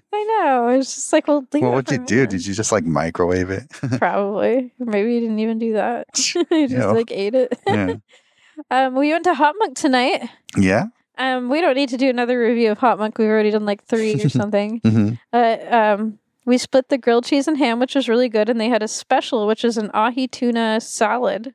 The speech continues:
Speaker 2: Mm-hmm.
Speaker 1: And that was really good. It was very healthy. I'm trying to be better about
Speaker 2: <laughs>
Speaker 1: being healthy. We'll see if I succeed or not.
Speaker 2: <laughs>
Speaker 1: But, uh, yeah, it was, it was good. Um, it had wonton strips and cashews, and it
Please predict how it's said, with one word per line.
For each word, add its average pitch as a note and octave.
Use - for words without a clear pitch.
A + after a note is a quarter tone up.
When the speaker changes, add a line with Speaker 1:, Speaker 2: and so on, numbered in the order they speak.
Speaker 2:
Mm-hmm. B2
Speaker 1:
And A#3+
that C4+
was D#4+
really G4+
good. D4+
It G#3
was G#3+
very A#3
healthy. A3
I'm C4
trying F4
to C#4+
be B3
better G3+
about F#3
Speaker 2:
<laughs> F#3+
Speaker 1:
being F#3
healthy. G3+
We'll G#3
see -
if G#3
I G3+
succeed G3
or F#3+
not. F#3
Speaker 2:
<laughs> -
Speaker 1:
But, A3+
uh, G#3
yeah, A#3+
it A3
was, B3
it A3
was B3
good. D#4
Um, A3
it G#3+
had G#3+
wonton G#3+
strips -
and G#3+
cashews, A3+
and G#3
it G3